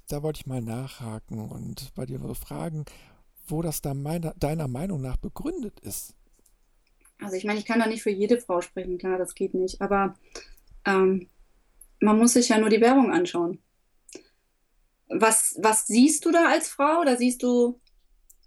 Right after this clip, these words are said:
Speaker 2: Frauen, die sind schlank, die sind groß, die haben die perfekte Frisur, die haben makellose Zähne. Ah, dann haben sie einen tollen Typen im Arm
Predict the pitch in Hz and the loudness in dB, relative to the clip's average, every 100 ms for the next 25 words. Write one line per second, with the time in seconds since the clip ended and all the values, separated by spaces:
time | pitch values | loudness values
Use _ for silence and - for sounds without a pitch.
0 | _ _ _ _ - - - 196 208 226 | _ _ _ _ -18 -16 -8 0 2 2
1 | 208 202 208 208 - - 240 247 247 247 | 0 -2 -4 -4 -6 0 4 8 8 6
2 | - 208 208 240 240 - - 208 233 226 | 4 0 4 4 4 -2 4 6 8 6
3 | 226 - 214 214 247 262 247 254 - 247 | 2 -2 -2 2 6 6 6 2 -2 0
4 | 269 - 294 302 311 294 - 294 226 240 | 2 4 2 2 0 0 2 2 6 8
5 | 240 233 233 233 233 247 247 254 247 240 | 8 6 2 0 0 4 6 6 8 6
6 | 254 311 339 302 285 285 277 - 226 233 | 6 6 4 4 4 4 2 -2 2 4
7 | 247 240 226 226 226 - - - _ _ | 6 4 2 -2 -6 -14 -20 -20 _ _
8 | _ _ _ _ _ _ _ _ _ _ | _ _ _ _ _ _ _ _ _ _
9 | _ _ _ _ 240 240 247 240 240 226 | _ _ _ _ 0 4 6 4 2 0
10 | 240 254 247 240 262 277 254 - 262 311 | 4 6 6 6 6 6 6 6 6 6
11 | 269 254 226 226 233 233 233 240 | 6 4 2 -2 -2 -2 -2 -2